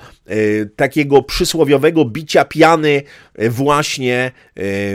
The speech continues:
w mediach głównego nurtu, tych mediach elektronicznych w Polsce. Już było oskarżanie, e,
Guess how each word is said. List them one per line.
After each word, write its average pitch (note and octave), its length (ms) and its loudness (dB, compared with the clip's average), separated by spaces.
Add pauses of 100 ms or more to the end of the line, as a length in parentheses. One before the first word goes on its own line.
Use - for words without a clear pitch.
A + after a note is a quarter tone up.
(120)
w G#2 480 -2
mediach C3 520 0
głównego A#2+ 460 -2
nurtu, B2+ 340 -2
tych A2 180 -8
mediach A#2+ 400 -2
elektronicznych C3+ 1080 -2 (300)
w - 160 -20
Polsce. - 640 2 (400)
Już F3 320 0
było E3 320 6
oskarżanie, C#3+ 800 0
e, - 360 -14